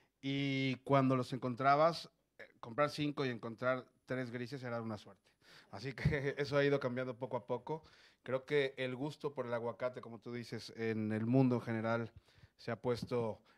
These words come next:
en valor y es considerado como un superalimento. Pero nosotros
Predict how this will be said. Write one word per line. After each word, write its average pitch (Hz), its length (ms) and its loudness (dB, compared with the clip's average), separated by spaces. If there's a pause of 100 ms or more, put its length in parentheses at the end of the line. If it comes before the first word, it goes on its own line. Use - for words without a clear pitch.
(100)
en 113 140 -8
valor 120 340 0
y 113 200 -4
es 113 200 -4
considerado 113 540 -6
como 110 220 -10
un 113 140 -10
superalimento. 113 960 -2 (800)
Pero 120 220 2
nosotros 127 640 2